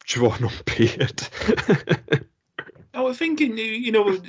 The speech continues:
Speaker 2: like, perfectly drawn stuff, and that certainly wasn't it. Hakushi's tattoos,
Speaker 1: Mm.
Speaker 2: they were the most perfectly drawn stuff. E-,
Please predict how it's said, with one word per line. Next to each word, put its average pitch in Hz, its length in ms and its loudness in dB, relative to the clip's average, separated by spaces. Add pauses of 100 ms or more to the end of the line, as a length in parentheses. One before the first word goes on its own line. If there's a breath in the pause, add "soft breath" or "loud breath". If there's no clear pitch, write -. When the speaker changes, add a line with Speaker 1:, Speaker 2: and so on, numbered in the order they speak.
(120)
Speaker 2:
like, 170 260 0
perfectly 170 460 2
drawn 139 420 4
stuff, 131 400 0
and 120 140 -2
that 135 240 -2
certainly 123 420 0
wasn't 117 380 0
it. 117 220 -4
Hakushi's 135 680 0
tattoos, 117 800 -4 (340)
Speaker 1:
Mm. 110 400 6
Speaker 2:
they 127 100 -10
were 120 100 -10
the 113 80 -2
most 110 280 -2
perfectly 110 480 0
drawn 107 420 0
stuff. 107 400 0
E-, 110 40 4